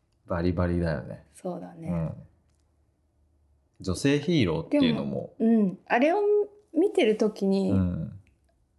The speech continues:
Speaker 2: すごいそういうのを自分が意識してるんだなって思う。気づいたというか。
Speaker 1: うん。
Speaker 2: フェミニストなんだなって思った、自分が。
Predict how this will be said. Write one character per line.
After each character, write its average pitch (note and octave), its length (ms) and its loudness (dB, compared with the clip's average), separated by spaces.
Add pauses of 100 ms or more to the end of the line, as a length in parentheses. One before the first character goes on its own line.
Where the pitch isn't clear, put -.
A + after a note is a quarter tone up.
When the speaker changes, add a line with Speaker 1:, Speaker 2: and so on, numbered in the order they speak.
(140)
Speaker 2:
す - 180 -12
ご C4 140 4
い A#3+ 80 2
そ A#3+ 140 0
う B3+ 40 4
い B3 40 4
う - 20 2
の G3+ 80 2
を - 20 2
自 F3 180 -2
分 F#3+ 220 2
が G3 120 0
意 G#3+ 120 0
識 - 300 -4
し - 100 -8
て F#3+ 160 -2
る G3 140 0 (100)
ん F3+ 80 -2
だ D#3 140 -6
な E3+ 160 -4
っ F3 100 -10
て - 180 -12
思 E3 200 -10
う。 - 120 -16
気 - 140 -2
づ G3 160 2
い F#3+ 140 -2
た - 80 -14
と - 220 -20
い - 40 -12
う - 60 -16
か。 - 280 -16
Speaker 1:
う G2+ 60 -4
ん。 E2+ 340 0 (1300)
Speaker 2:
フ G#3 60 -16 (100)
ェ A3 140 0
ミ B3+ 140 4
ニ C4 120 4
ス C4+ 140 -6
ト F#3 100 2
な E3+ 160 0
ん E3 80 0
だ D#3+ 100 -2
な E3 180 2
っ E3 100 -8
て E3 80 0
思 D#3+ 160 0
っ E3 40 -8
た、 D#3+ 100 -8
自 D#3 180 -8
分 D#3+ 260 -4
が。 D#3 200 -10